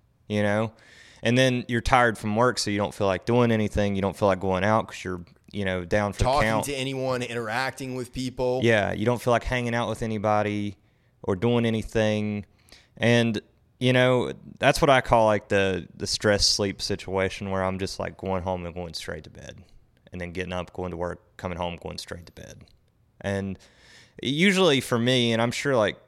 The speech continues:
Speaker 1: I, I'm sure, I know there's a lot of people that will relate to that, is when you're going through something like that, it's just, it's very important to get present with, like, yourself. You know what I'm saying? To,
Speaker 2: Yeah.
Speaker 1: like, l-, live,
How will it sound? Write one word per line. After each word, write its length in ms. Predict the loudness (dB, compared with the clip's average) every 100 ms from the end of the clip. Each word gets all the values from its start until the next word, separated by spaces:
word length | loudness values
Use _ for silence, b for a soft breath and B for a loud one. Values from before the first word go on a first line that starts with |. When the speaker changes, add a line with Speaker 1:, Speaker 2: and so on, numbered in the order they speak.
| _ -10 -8
Speaker 1:
I, 80 | -6 0
I'm 160 | 2 2
sure, 280 | 2 4
I 100 | 4
know 160 | 4 4
there's 240 | 4 0
a 40 | 0
lot 180 | -2 -4
of 60 |
people 260 | -8 -8 -6
that 120 | -6
will 120 | -6 -6
relate 400 | -2 -2 -2 -4
to 200 | -4 0
that, 460 | 2 2 2 -4 -20 _ _ _ _ _
is 360 | -2 -2 -2 -4
when 160 | -2
you're 80 | 0
going 260 | 2 0 0
through 200 | -2 -2
something 340 | -4 -6 -8
like 220 | -8 -6
that, 260 | -6 -6 -6
it's 160 | -10
just, 240 | -8 -8 -10 B B B
it's 100 | 0
very 240 | 4 4
important 480 | 4 2 2 0 0
to 60 | -4
get 240 | -6 -6 -4
present 440 | -2 0 -2 -8 _ _ _ _ _ _ _ _ -8
with, 160 | -4
like, 160 | -4 -6
yourself. 580 | -10 -8 -8 -8 -14 -20 _ -10
You 120 | -4
know 60 | -4
what 80 |
I'm 80 | -4
saying? 320 | -4 -2 -2
To, 60 | 0
Speaker 2:
Yeah. 60 | -2
Speaker 1:
like, 140 | -2
l-, 200 | -4 -4
live, 500 | -2 2 2 2 -4